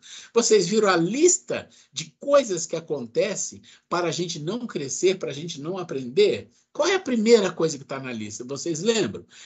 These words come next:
São as distrações, as futilidades do mundo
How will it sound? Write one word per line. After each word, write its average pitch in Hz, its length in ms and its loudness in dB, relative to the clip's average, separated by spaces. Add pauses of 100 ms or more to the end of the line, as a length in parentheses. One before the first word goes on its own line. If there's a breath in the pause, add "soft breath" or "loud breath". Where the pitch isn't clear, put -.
(100)
São 208 200 -4
as 151 300 -2
distrações, 220 1200 2 (220 loud breath)
as - 240 -4
futilidades 170 1160 -2
do 139 140 -8
mundo 247 560 -4